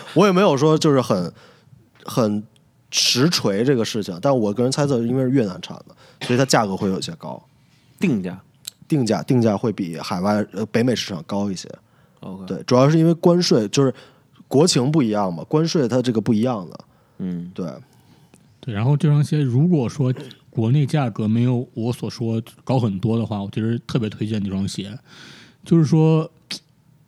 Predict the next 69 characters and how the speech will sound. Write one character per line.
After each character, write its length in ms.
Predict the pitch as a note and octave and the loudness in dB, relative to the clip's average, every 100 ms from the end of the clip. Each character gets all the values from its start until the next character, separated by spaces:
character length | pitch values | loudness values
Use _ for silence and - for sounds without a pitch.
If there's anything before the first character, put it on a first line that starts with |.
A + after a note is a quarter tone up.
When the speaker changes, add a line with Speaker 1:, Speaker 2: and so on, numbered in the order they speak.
| _ _ | _ _
Speaker 3:
你 120 | B2+ | -2
如 220 | G#2+ B2 B2+ | 0 0 0
果 180 | B2+ | -2
说 360 | G#2+ C3 B2+ C3+ | -4 -4 -2 -2
你 180 | C#3+ A2 | -2 -2
的 320 | G#2+ A#2 A2 - | -2 -4 -6 -12
黑 300 | - - C#3 | -6 -2 -2
白 240 | A2+ G2+ | -2 -4
的 80 | A#2 | -2
一 60 | A#2+ | -2
九 180 | A2+ G2+ | -4 -4
七 160 | - | -4
零 340 | G#2+ G#2 G#2 A2 - - - - _ | -2 0 0 -2 -8 -20 -20 -20 _
你 80 | A#2 | -4
穿 300 | - C3 D3+ | 0 2 4
腻 140 | E3 | 2
了， 220 | A2+ F2+ - _ | 0 -6 -14 _
我 80 | - | -8
觉 120 | G#2+ | -4
得 260 | A2+ B2 A2 - _ _ _ _ _ _ _ | -2 -2 -4 -12 _ _ _ _ _ _ _
换 340 | - - G#3+ D3+ | -18 -2 2 2
一 40 | |
种 120 | A#2 | 2
这 60 | A#2+ | 0
种 200 | A#2 G2+ - | 0 -2 0
Speaker 1:
或 160 | C3 | 2
者 60 | A#2 | 4
说 180 | C#3+ D3 | 4 4
Speaker 3:
噱 120 | E3+ | 4
头 180 | C#3+ B2+ | 2 2
比 80 | |
较 140 | B2 G#2+ | 0 0
多 280 | D3 D#3 E3+ | 2 2 2
的， 140 | G3+ | 0
Speaker 1:
或 120 | C#3 | 2
者 60 | B2+ | 2
说 160 | C#3+ | 2
象 260 | D3 - C#3 | 2 2 2
牙， 220 | A#2 C#3 | 0 -2
Speaker 3:
就 60 | - | -4
是 80 | - | -2
Speaker 1:
象 120 | D3 B2 | 0 2
牙 180 | A#2 | 0
白 240 | D3+ F2+ G#2 | 0 -2 0
的 100 | D3+ | 0
一 80 | A2+ | 0
九 120 | F#2+ | -4
七 180 | - G2 | -4 0
零 100 | F#2+ A#2+ | 2 4
<laughs> 160 | D#3 C#3 | 4 6
也 140 | D3 D3 | 6 4
是 120 | E3+ | 2
经 220 | - D#3 | 0 0
典 140 | D3+ A#2 | 0 0
配 200 | - A2 | 2 4
色 120 | C3 | 4
哟。 40 | |
Speaker 3:
不 60 | A2+ | 4
是， 80 | G#2+ | 4
我 40 | |
的 40 | G#2+ | 4
意 40 | |
思 100 | D3+ | 4
就 60 | D#3 | 4
是 60 | |
说， 220 | C#3 D#3 D#3 | 4 4 2
你 140 | A#2+ | 0
那 100 | C3+ | 0
些 220 | D3 D3 | 0 -2